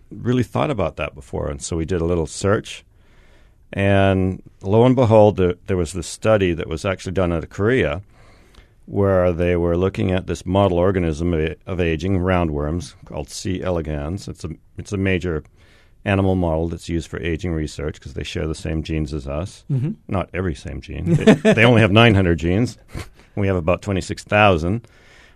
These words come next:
Speaker 1: But they do have the, their version of the fox O three gene. So they actually, this Korean group fed astaxanthin,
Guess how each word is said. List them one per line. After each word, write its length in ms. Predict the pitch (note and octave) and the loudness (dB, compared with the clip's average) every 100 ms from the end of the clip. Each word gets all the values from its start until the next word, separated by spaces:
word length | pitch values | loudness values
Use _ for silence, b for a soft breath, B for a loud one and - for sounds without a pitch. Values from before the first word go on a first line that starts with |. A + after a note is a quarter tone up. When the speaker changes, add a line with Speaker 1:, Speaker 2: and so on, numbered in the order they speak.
| - - | -8 0
Speaker 1:
But 280 | G2 F#2 _ | 2 0 _
they 160 | - F#2 | -4 0
do 160 | G2 G#2+ | 2 4
have 240 | G2 D#2+ | 4 2
the, 160 | F2+ - F2+ | -4 -8 -4
their 260 | E2+ B2 | 4 4
version 340 | G2+ F#2 D#2 E2+ | 6 2 0 -4
of 100 | D#2+ | -6
the 80 | |
fox 280 | - F#2 - | -4 -4 -4
O 60 | E2 | -8
three 260 | - G3 | -4 -4
gene. 340 | E3 D#2+ - - _ _ | -4 -6 -8 -14 _ _
So 200 | - F2+ | -8 -2
they 380 | D#2 A2+ C3+ C#3+ | 4 6 6 4
actually, 440 | A2 A2 - G2+ | 2 0 -2 -4
this 180 | E2 F2+ | -4 -6
Korean 280 | - G#2 G#2+ | -4 -2 0
group 220 | F#2 F2 | 0 -2
fed 360 | - G2 F#2+ F#2 | -4 0 2 4
astaxanthin, 840 | F2+ F#2 G#2+ G2 E2+ - F2 F2+ | 2 0 -4 -2 -2 -4 -6 -6